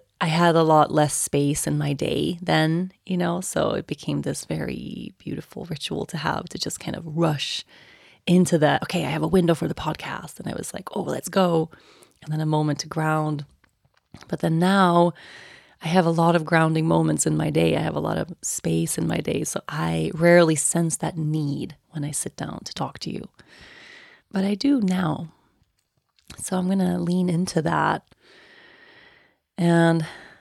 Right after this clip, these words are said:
leaning into that, as I do that, I'm physically leaning a little bit further back into my chair. I'm sitting in a really comfy chair. I have some pillows around me, and I'm just kind of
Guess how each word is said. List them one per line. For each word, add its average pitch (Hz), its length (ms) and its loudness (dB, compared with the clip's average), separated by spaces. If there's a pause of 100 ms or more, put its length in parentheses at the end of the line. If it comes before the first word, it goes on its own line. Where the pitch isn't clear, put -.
(260)
leaning 190 380 6
into 180 340 4
that, 165 400 0
as 170 180 0
I 165 80 2
do 160 240 -4
that, 147 380 0
I'm 165 160 -4
physically 180 920 -2
leaning 170 640 0
a 156 60 -4
little 165 260 -2
bit 165 360 -2 (100)
further 165 340 -6
back 147 600 -6
into 151 280 -6
my 147 340 -8
chair. 151 680 -6 (1300)
I'm 160 80 -16
sitting 170 340 -6
in 175 120 -2
a 175 360 -4
really 170 220 -8
comfy - 340 -10
chair. 180 560 -2
I 190 60 -2
have 165 120 -8
some - 160 -12
pillows 185 440 -2
around 180 340 -2
me, 175 280 0
and 180 100 -2
I'm 185 80 -4
just - 240 -6
kind 214 200 -2
of 170 160 -2